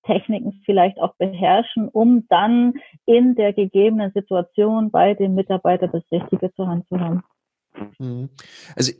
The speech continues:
Speaker 2: ich glaub natürlich, also ich mein, ich bin da, glaub ich, von der Haltung ein bisschen anders. Ich denk immer, „Hey, cool, was für Möglichkeiten man, äh, durch Digitalisierung hat.“ Meine größte Befürchtung ist immer so, „Mein Gott, kann ich das alles schnell genug lernen? Begreife ich das? Übersehe ich irgendeine coole Technologie,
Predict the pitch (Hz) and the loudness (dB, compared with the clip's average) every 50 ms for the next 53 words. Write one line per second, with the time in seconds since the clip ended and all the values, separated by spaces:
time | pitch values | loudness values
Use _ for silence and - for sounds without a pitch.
0 | - - - - 151 143 - _ - 117 127 156 - - 160 139 - 143 160 160 | -16 -16 -12 -12 -14 -14 -12 _ 0 2 2 2 2 0 -2 0 0 0 0 0
1 | 135 127 113 117 117 120 123 120 120 107 113 _ - 131 127 120 113 113 110 - | 0 0 0 0 0 0 0 -2 -2 -6 -10 _ -4 -2 0 2 0 0 0 0
2 | 113 107 110 110 - - - 98 98 101 113 131 - 151 120 110 107 120 - - | 0 0 0 -2 -6 -8 -10 -6 -4 -4 -4 -4 -6 -8 -8 -6 -8 -8 -6 -6
3 | 131 131 107 110 - - - 117 131 - - 113 127 123 123 131 - - - 165 | -6 -6 -6 -6 -6 -2 -2 -2 -2 -2 -4 -6 -6 -6 -8 -10 -10 -2 2 4
4 | 175 190 - - - - - - - - 120 - - 123 117 135 156 - 151 - | 4 4 2 0 -8 -8 -8 -8 -4 -4 -2 0 2 2 4 2 2 2 -2 -2
5 | - 113 95 101 113 107 - - - 104 107 104 104 104 - - - 113 113 104 | -2 -2 -2 -2 -4 -6 -6 -6 -4 -4 -4 -2 -2 -4 -4 -4 -4 -4 -4 -2
6 | - 110 107 - _ - 117 113 110 - 107 104 107 101 104 113 110 110 107 110 | -2 -2 -2 -2 _ -4 -2 -2 -2 0 0 0 0 0 2 2 2 2 2 0
7 | 117 - 117 110 110 117 117 - - 117 113 - - 110 110 101 - 117 117 110 | 0 0 0 0 0 0 0 0 0 0 0 0 -2 -4 -4 -2 0 0 0 0
8 | - 113 110 107 - - - 101 107 107 101 101 107 104 101 - - - - - | 0 -2 -2 -2 -2 -2 -2 0 2 2 4 4 4 2 2 0 -4 -20 -20 -20
9 | - _ _ _ 107 107 110 107 110 - - 127 107 104 - 110 - - 113 107 | -20 _ _ _ 0 2 4 2 0 0 -2 -4 -4 -4 -4 -4 -2 0 0 0
10 | - - 107 101 101 104 101 101 95 98 98 101 98 104 120 139 139 123 123 120 | 0 0 -2 -2 0 0 0 -2 0 0 0 0 2 2 2 0 0 0 0 -2
11 | 117 110 95 98 - - - 90 98 123 127 - - 127 _ 135 127 123 - - | -2 -2 -4 -4 -6 -6 -2 0 2 2 0 -2 -8 -6 _ -2 -2 -2 -2 0
12 | 110 120 110 95 113 123 147 160 - - 120 127 127 127 117 _ - - 135 135 | 0 0 2 2 2 2 2 0 0 -2 -2 -2 0 -2 -4 _ -4 -2 0 0
13 | 131 - - 113 - 117 110 104 107 104 98 104 110 117 135 | 0 0 -4 -4 -4 -4 -2 0 0 -2 -2 -6 -6 -4 -4